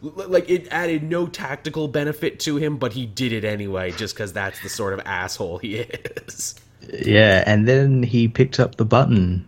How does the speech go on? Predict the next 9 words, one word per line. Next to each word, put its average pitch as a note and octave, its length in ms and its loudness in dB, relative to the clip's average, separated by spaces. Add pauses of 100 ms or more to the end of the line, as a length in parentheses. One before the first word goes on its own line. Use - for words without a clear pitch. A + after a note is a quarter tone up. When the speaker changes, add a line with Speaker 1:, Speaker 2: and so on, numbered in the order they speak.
(480)
Speaker 1:
He C#3+ 220 -2
did, C3+ 600 0 (140)
and G2 800 -8
it - 240 -4
did A3 160 -4
not G#3+ 240 0
agree G#3+ 320 -4
with F#3+ 180 -2
him. F#2 540 -6